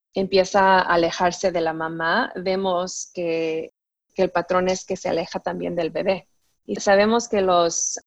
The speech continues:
que a lo largo, esa relación, si es que hay madre y padre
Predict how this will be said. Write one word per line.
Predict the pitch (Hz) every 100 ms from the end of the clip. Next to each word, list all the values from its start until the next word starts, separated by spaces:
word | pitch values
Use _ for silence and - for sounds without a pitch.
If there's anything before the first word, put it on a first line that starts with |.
| _
que | -
a | 185
lo | 180
largo, | 175 208 262 208 175 175 202 _ _ _
esa | - 202 233
relación, | 202 180 175 196 185
si | 190
es | 196 202
que | 226
hay | 214
madre | 214 202 202
y | 180
padre | - 180 175 156 160